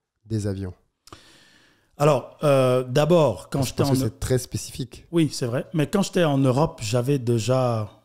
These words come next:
Speaker 2: j'avais déjà flirté avec ce milieu, on peut dire. J'avais flirté avec son mu-, ce milieu, j'étais dans la maintenance cosmétique plutôt, donc dans le nettoyage des aéronefs, nettoyage intérieur, extérieur. D'ailleurs, quand je suis revenu, j'ai, j'ai commencé par là.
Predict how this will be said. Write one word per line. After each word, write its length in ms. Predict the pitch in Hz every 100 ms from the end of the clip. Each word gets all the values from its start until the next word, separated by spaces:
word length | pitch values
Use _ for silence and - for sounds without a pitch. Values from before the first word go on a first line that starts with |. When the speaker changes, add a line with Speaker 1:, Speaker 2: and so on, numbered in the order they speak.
| -
Speaker 2:
j'avais 260 | 117 120
déjà 260 | 120 117 123
flirté 360 | - 135 -
avec 120 | 135 117
ce 100 | 113
milieu, 260 | 107 101 - _
on 60 | 110
peut 160 | 117
dire. 180 | 101 95 - _ _ _ - - _
J'avais 180 | 120 117
flirté 320 | - 123 -
avec 140 | 135
son 140 | - 123
mu-, 200 | 117 123
ce 120 | - 123
milieu, 220 | 120 147
j'étais 160 | -
dans 140 | 131 117
la 60 |
maintenance 440 | 117 117 127 143 147
cosmétique 880 | - 165 - 147 127 - 135 - -
plutôt, 340 | 113 - 98 110
donc 180 | 107
dans 120 | - 110
le 100 | 110
nettoyage 880 | 120 117 127 127 127 117 - - -
des 180 | 139 104
aéronefs, 580 | 104 92 127 151 156 - - - -
nettoyage 360 | 120 120 120 107
intérieur, 480 | 107 113 107 113 104
extérieur. 440 | - 101 101 123
D'ailleurs, 220 | 107 101 -
quand 80 | 110
je 60 |
suis 100 | -
revenu, 400 | 104 95 98 113
j'ai, 240 | 104 92 85
j'ai 140 | 87
commencé 400 | - 101 92 110
par 240 | 104 95
là. 200 | 110 202